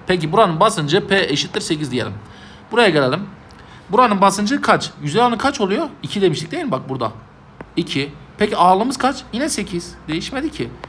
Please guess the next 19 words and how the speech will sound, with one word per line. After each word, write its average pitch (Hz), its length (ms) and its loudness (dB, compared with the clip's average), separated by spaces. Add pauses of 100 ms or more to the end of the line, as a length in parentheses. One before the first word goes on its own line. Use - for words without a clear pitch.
Sekiz 208 320 -2
bölü 214 120 2
ikiden 220 360 4 (880)
P 143 100 -2
eşittir. 143 640 -4 (240)
Kaç 180 180 2
çıktı? 226 360 -2 (480)
Dört. 135 580 2
Buranın 160 340 2 (440)
P'si 139 220 -2
kaç 175 220 0
çıktı - 240 -8
peki? 175 340 -4 (280)
Dört 156 240 0
çıktı. 147 440 -2 (440)
Buraya 240 180 6
gelelim. 202 380 4 (1500)
Bir, 220 200 2
iki. 135 440 -2